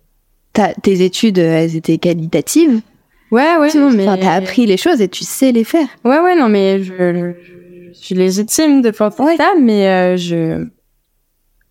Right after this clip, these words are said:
Speaker 2: je sais pas, ça me stresse complètement. Enfin, dès que j'ai passé des entretiens,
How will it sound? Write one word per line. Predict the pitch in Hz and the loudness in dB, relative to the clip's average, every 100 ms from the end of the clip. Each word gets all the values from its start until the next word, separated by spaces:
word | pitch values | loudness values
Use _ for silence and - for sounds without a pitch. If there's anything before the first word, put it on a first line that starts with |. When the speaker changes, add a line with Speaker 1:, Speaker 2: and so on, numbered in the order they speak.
| _ _ _ | _ _ _
Speaker 2:
je | - | -10
sais | - 180 | -8 -2
pas, | 196 | -2
ça | 240 190 | -2 -2
me | 180 | -2
stresse | - 190 - | -4 -6 -2
complètement. | 233 233 233 214 240 | -2 0 -2 0 0
Enfin, | 247 180 170 | 0 -4 -2
dès | 170 | -2
que | 180 | -4
j'ai | 185 | -4
passé | 180 196 214 | -4 -2 -2
des | 180 180 | -2 -2
entretiens, | 185 - 185 - 220 220 202 175 | -2 -4 -6 -2 0 0 0 -4